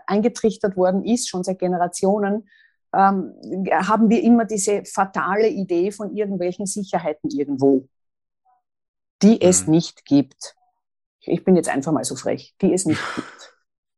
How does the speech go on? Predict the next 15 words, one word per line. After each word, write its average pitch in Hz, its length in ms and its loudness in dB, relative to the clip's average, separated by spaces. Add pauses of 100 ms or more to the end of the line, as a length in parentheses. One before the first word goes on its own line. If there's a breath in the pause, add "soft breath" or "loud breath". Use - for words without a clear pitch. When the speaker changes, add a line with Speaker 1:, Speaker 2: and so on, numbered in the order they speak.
Speaker 1:
Ja? 269 220 0 (460)
Du 233 100 8
weißt 233 420 2
nicht, 294 440 4
was 208 440 -6
morgen 185 340 0
ist - 520 -10
oder 185 240 0
in 196 160 -2
einer 170 220 -4
Stunde, 165 420 2
wissen 170 260 -2
wir 196 100 4
beide 196 260 2
nicht. - 240 -10